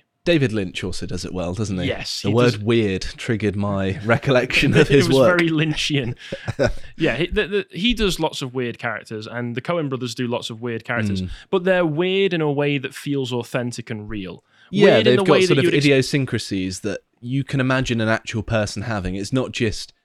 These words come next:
Speaker 1: "Oh, look at how weird this person is that has this quirk that you've never seen in life."
Speaker 2: Yeah, they feel weird in a way that w-, feels correct for the eccentric weirdo who lives at the end of the road.
Speaker 1: Mm.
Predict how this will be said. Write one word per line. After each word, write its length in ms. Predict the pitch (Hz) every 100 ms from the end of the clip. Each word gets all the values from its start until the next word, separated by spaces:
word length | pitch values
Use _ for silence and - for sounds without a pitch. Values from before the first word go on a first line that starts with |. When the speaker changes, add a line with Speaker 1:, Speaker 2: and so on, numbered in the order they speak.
| _ _ -
Speaker 1:
"Oh, 80 | 139
look 320 | 120 139 -
at 60 | -
how 200 | 123 120
weird 320 | 110 120 104
this 140 | 107
person 420 | - 120 113 -
is 200 | 95 95
that 100 | -
has 220 | 104 101 -
this 140 | 95
quirk 440 | - 110 107 -
that 160 | - -
you've 160 | 98 101
never 280 | 101 92 92
seen 280 | - 92
in 140 | 92 90
life." 320 | 87 95 _ _ _ _ -
Speaker 2:
Yeah, 200 | 160 143
they 120 | 120
feel 300 | 139 214 196 156
weird 340 | 180 180 165
in 80 | 156
a 60 | 147
way 220 | 143 135
that 80 | 131
w-, 200 | 131 - 120
feels 400 | 185 175 147 - _ - _
correct 520 | - 196 156 175 - -
for 380 | 160 147 139 127 _ - -
the 120 | 185
eccentric 540 | 185 - 202 180 180 -
weirdo 540 | 160 175 160 147 131
who 100 | 139
lives 340 | 143 147 135 147
at 80 |
the 120 | 139 135
end 140 | 131
of 80 | 123
the 80 | 117
road. 340 | 117 95 98 _
Speaker 1:
Mm. 320 | 120 113 92